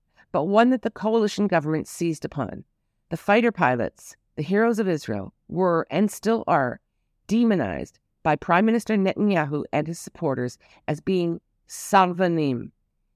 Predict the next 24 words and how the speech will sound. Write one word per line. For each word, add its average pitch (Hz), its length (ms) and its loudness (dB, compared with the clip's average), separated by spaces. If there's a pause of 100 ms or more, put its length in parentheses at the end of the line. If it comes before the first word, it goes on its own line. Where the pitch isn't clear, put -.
(500)
in 160 120 -4
Hebrew, 135 560 -4 (380)
which 156 240 -6
translates 196 640 0
to 143 340 -4 (340)
"resistors," 151 960 -2 (240)
more 151 240 2
or - 160 0
less, 123 400 -4 (260)
in 160 160 2
English. - 640 -4 (1120)
Salvanim. 175 840 2 (960)
When 175 200 2
Haredi 214 580 0
political 220 540 -2
leaders 160 540 -4 (340)
throw 190 340 4
such - 280 -6
a 214 60 -2
slur 147 580 -2 (300)
at 165 120 2
Israel's 151 520 -2
fighter 180 320 0
pilots, 127 640 -4